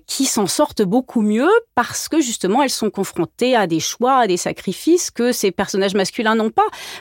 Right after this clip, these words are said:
puisque, bon, bah voilà, c'est l'arien, il fait son devoir, euh, et c'est tout ce qu'on lui demande. Il n'empêche qu'il y a des grandes stars masculines, mais qui correspondent pas spécialement à, au standard physique arien, encore une fois, à part Hans Albers, qui est grand, blond, avec des yeux bleus, mais qui déteste les nazis.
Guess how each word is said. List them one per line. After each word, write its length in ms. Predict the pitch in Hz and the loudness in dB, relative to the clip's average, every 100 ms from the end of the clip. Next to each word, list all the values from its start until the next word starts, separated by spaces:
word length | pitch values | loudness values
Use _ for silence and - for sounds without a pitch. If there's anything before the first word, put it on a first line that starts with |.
| - | -10
puisque, 400 | 208 196 - - | -6 -4 -4 -2
bon, 380 | 294 285 175 220 | 0 0 0 -2
bah 120 | 139 | -2
voilà, 220 | 151 214 | -2 -2
c'est 160 | - 175 | -2 -2
l'arien, 300 | 143 175 233 | -2 -2 -2
il 40 | |
fait 140 | - 175 | -2 -4
son 160 | 175 | -2
devoir, 640 | 160 151 160 196 240 226 | 0 0 0 4 4 2
euh, 100 | 190 | -2
et 60 | 151 | -6
c'est 160 | - 156 | -8 -10
tout 100 | - | -6
ce 60 | |
qu'on 100 | 196 | -2
lui 120 | 185 | 0
demande. 340 | 214 277 202 160 - - - - | 2 2 0 -4 -8 -12 -12 -2
Il 120 | 262 | 2
n'empêche 280 | 294 302 349 | 4 4 0
qu'il 560 | - 196 165 156 - - | -2 -2 -2 -2 -4 -2
y 60 | |
a 60 | 170 | 0
des 100 | 165 | 2
grandes 220 | 180 208 | 2 0
stars 340 | - 294 277 208 | 0 2 2 2
masculines, 680 | 165 - - 254 392 254 190 | 0 -2 -2 2 4 4 4
mais 340 | 196 190 185 | 4 2 -2
qui 160 | - 190 | -6 -4
correspondent 540 | 185 190 - 254 196 | -2 -2 0 -2 -2
pas 140 | - | -2
spécialement 520 | 208 202 - 190 240 247 | -2 -2 -2 0 2 2
à, 220 | 165 - | 0 -2
au 80 | 170 | -4
standard 340 | - 185 247 | 0 2 0
physique 320 | - 180 294 - | -2 -4 -2 -2
arien, 260 | - 202 392 | -2 0 2
encore 300 | 175 - 170 | 0 0 -2
une 100 | 170 | -2
fois, 340 | - 269 392 | 0 0 2
à 160 | 185 156 | 2 2
part 220 | 185 165 | 0 0
Hans 180 | 180 180 | 0 0
Albers, 420 | 165 175 214 302 - | 0 2 2 2 0
qui 80 | 170 | -2
est 60 | |
grand, 320 | 165 180 220 | -2 0 0
blond, 420 | 226 190 214 226 233 - - - | 0 0 2 2 -2 -8 -16 -4
avec 220 | 175 180 | 0 2
des 220 | 175 185 175 | 2 0 0
yeux 60 | |
bleus, 300 | 196 202 226 | 0 2 2
mais 160 | 214 170 | 4 2
qui 160 | - 170 | 0 -4
déteste 340 | 170 185 - | -4 -4 -4
les 80 | 175 | 0
nazis. 400 | 175 175 254 | 2 2 4